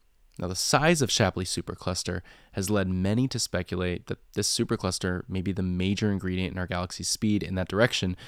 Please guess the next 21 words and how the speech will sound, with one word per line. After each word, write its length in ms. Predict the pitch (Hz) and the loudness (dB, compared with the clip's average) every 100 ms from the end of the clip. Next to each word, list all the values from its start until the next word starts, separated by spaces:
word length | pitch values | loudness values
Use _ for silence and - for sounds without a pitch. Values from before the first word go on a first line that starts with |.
| - | -8
due 120 | - 104 | 0 2
to 60 | |
the 80 | 92 | 2
strong 260 | - 101 90 | 2 0 0
pull 180 | - 82 | -4 -2
of 80 | |
gravity. 440 | - 123 - - - - - - _ - | 4 6 4 -4 -14 -20 -20 -20 _ -8
Uh, 100 | 80 - - | -8 -10 -10
maybe 440 | 92 92 95 107 | -4 0 2 2
it's 380 | 107 - - - | 0 0 0 0
the 160 | - 98 | 0 -2
attractor 480 | - 101 101 - | 0 0 0 -2
for 180 | 98 95 | -2 -2
all 120 | 95 | 0
of 80 | 95 | 0
our 80 | 92 | -2
s-, 120 | 95 | -4
surrounding 840 | - - - - - 98 92 92 92 | -6 -4 -6 -6 -6 -2 0 0 0
galaxies 480 | 92 95 - 92 | 0 0 -4 -6
as 120 | 92 92 | -4 0
well. 360 | 107 95 - | 0 0 -8